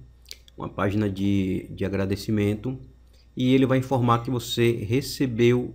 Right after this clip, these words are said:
um e-mail. Você pode fechar a página que você está, e aí você vai até o seu e-mail, você vai receber um e-mail, e nesse e-mail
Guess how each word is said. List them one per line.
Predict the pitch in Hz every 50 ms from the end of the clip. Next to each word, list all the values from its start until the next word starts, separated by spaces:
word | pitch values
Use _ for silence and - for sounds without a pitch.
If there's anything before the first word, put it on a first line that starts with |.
| - - -
um | 127 127 131
e-mail. | 135 131 117 104 95 90 87 85 85 90 - - _ _ - - _ - - - -
Você | 120 - 175
pode | 165 - 151 143 143
fechar | - - 127 - - 120
a |
página | 120 - - 107 104 110 101 110 110
que | 110 -
você | 104 104 101 - 101
está, | 107 - - - - 92 92 92 101 120 123 - - - - - - - -
e | - 104
aí | 104 104 107
você | 110 107 - 135
vai | 110 101 95
até | 95 - 107
o | 107
seu | 104 - - 120 123
e-mail, | 123 120 110 107 101 98 101 107 120 135 139 - - - - _ - _ - _ - - -
você | - - 107
vai | 101 101 101
receber | 107 101 104 117 107 104 104
um | 104 107
e-mail, | 107 107 104 101 101 98 101 101 107 113 127 135 131 - - - - - - _ - - _ _ _ - - - - _ _ _ _ - - - - - - _ _ _ -
e | 110 107 107 107 117 120 127 127 -
nesse | 113 110 104 - - 123
e-mail | 110 104 101 101 101 101 107 117 123